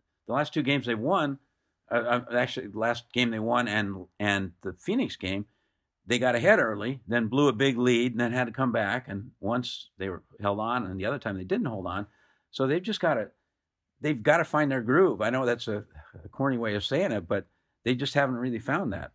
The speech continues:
for, for a whole game to play a whole solid game of, on offense and defense. They just, uh, they're searching for that.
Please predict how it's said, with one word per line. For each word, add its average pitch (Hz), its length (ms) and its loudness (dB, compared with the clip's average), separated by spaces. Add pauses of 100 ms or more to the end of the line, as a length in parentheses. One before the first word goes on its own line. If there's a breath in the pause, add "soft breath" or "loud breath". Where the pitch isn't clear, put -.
(100)
for, 101 340 -2
for 107 160 2
a 98 60 0
whole 139 180 2
game 113 380 -4
to - 80 -16
play 101 200 -6
a 95 60 -4
whole 117 200 0
solid 107 560 -2 (680)
game 117 360 -2 (1080)
of, 104 280 -12
on 110 160 0
offense 113 340 0
and 101 80 -6
defense. 107 460 -4
They 98 220 -4 (320)
just, 107 260 -4
uh, 104 240 0 (680)
they're 110 120 -4
searching 147 400 0
for 90 140 -8
that. 78 200 -12